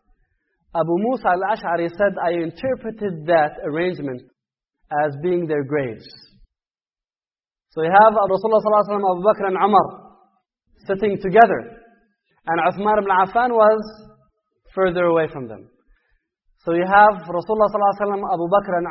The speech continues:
Umar buried together in the room of Aisha radiyallahu anha, while Uthman ibn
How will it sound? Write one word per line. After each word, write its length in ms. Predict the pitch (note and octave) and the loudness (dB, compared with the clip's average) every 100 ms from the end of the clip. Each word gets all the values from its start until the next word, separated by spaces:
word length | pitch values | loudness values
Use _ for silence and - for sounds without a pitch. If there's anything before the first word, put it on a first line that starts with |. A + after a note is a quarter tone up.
| F#3 | 0
Umar 480 | F3+ F3+ F#3+ D#3 | 0 0 -4 -8
buried 340 | D#3+ F#3+ F3+ F#3 | -2 0 0 -2
together 540 | F3 F#3+ F#3 F3 F3+ | -4 0 0 0 -4
in 100 | E3 | -6
the 100 | D#3 | -4
room 280 | F3 G#3+ F3+ D#3+ | 0 2 2 -2
of 60 | |
Aisha 480 | D#3+ F#3 A3 G3 F3+ - - _ _ _ _ | -2 2 2 0 -6 -8 -18 _ _ _ _
radiyallahu 480 | D#3 D#3+ E3 E3+ E3+ | -10 -6 -2 0 2
anha, 300 | F3 A3 A3+ A#3 - - - | 0 0 0 0 -4 -16 -4
while 180 | F#3+ | -2
Uthman 320 | F3+ E3+ F3+ F3 | -2 -4 -4 -4
ibn 120 | E3 | -4